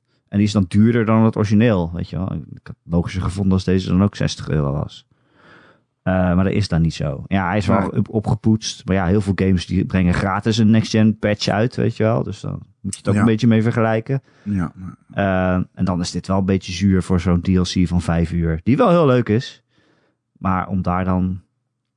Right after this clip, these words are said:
Speaker 1: tachtig euro voor te betalen.
Speaker 2: Maar ligt dat aan mij? Is dat, eh,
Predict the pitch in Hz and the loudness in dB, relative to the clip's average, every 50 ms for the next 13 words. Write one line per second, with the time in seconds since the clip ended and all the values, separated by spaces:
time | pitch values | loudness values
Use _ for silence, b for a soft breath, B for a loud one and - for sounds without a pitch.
0 | _ _ - - 87 - - - - 90 87 76 71 - - 92 - _ _ _ | _ _ -10 -10 -10 -10 -10 -12 -6 -6 -6 -6 -6 -8 -12 -14 -14 _ _ _
1 | _ _ _ _ _ - - - 190 185 160 165 156 226 330 - - 262 233 - | _ _ _ _ _ -10 -4 -2 -2 0 2 2 2 2 2 2 0 -2 -2 -2
2 | 127 127 110 95 90 82 87 107 185 269 302 _ _ _ - - 170 - - 240 | -2 0 0 0 0 0 0 0 0 0 -2 _ _ _ -6 -6 -6 -2 -2 -4
3 | - - 139 | -4 -2 -4